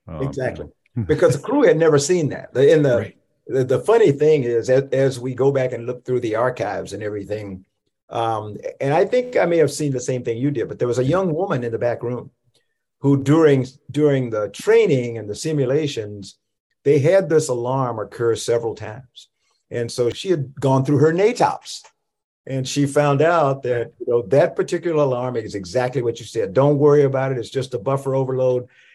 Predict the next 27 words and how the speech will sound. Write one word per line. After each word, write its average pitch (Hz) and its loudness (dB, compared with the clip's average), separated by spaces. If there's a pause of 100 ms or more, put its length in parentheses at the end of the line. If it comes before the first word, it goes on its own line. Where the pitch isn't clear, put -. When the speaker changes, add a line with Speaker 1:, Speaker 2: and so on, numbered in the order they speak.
(240)
Speaker 2:
It'll 143 6
recover." 131 0
So 110 -8
it's 117 -4
not, 147 0 (460)
it 123 -8
is 110 -4
not 135 0
a 143 6
safety 139 0
of 120 -6
flight 113 -4
issue. - -10 (420)
And 127 0
she 147 -2
tried 151 2
to - 0
get 139 0
people 135 -4
to 107 -6
tell 185 -2
the 135 -4
crew 131 -4
that 120 0
in 107 -6
training, 120 -2
and 101 -12